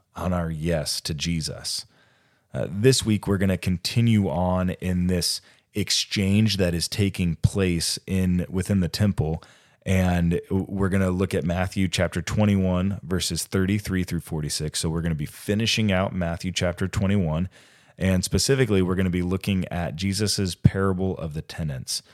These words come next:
Um, and we have Natasha reading for us today. So, Natasha, would you read Matthew, uh,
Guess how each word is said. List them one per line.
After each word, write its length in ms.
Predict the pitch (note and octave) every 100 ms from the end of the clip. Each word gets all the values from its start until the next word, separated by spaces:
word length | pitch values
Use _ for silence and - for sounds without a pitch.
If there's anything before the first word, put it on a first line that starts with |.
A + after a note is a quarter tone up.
| _ _ _
Um, 400 | E2 E2+ D#2+ D#2 -
and 500 | F#2+ F#2 F2 E2+ - _ _ _ -
we 180 | G2
have 400 | G#2+ G#2 G#2 G#2+
Natasha 680 | G2+ E2+ - - C3+ - F2+
reading 360 | D#2+ E2 E2 D#2+
for 340 | - E2+ D2+
us 140 | D2
today. 480 | - E2+ D#2 G2 F2
So, 320 | - F2 E2+ - - - -
Natasha, 460 | F2+ G2 F#2 - G2
would 220 | F#2 G2+
you 120 | A#2
read 300 | G#2+ G#2+ G2
Matthew, 680 | F#2+ F2 F#2 G2+ F#2+ F#2 F2 _ _ _
uh, 140 | -